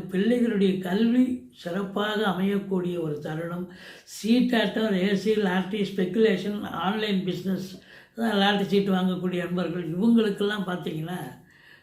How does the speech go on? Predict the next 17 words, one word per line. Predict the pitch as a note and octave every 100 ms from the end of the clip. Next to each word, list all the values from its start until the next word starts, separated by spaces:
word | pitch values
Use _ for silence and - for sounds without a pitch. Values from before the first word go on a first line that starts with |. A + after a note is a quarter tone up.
| _ F#3
யோகமான | G#3+ B3+ B3 A#3 A3+ A#3 G3+
நேரம். | F#3 F3+ F#3+ F#3+ - D#3+
நம்பி | D#3+ G3+ G#3+ C4 B3+ - -
இறங்கலாம், | E3+ E3 F#3 F#3+ G3 G3 - -
கண்டிப்பா | E3 F3+ F#3+ G3 F3
சாதிப்பீங்க | D3+ F3 F3+ D#3+ D#3+ D#3 E3 -
அப்படின்னு | D3+ D#3 D#3+ D#3
நம்ம | C3+ B2+ C#3
சொல்றோம். | C3 D3+ D#3 - - - -
மத்தபடி | E3+ D3+ D#3 E3 A3 -
அசையா | D#3+ D#3 A3+ B3+ B3+ B3+
சொத்துக்கள் | F#3+ F#3+ A#3+ G3 A#3 A3+
மூலம் | F#3+ G3 G3+ A3 - - -
செலவினங்கள் | D#3+ F#3+ G3 G3 G3 G#3+ G#3+ - - - - _ E3+
ஏற்படும். | F3+ - F3+ - - - - D#3+
வண்டி | F#3 G#3
வாகனங்கள் | A#3 G#3+ G#3 G3 F#3+ G3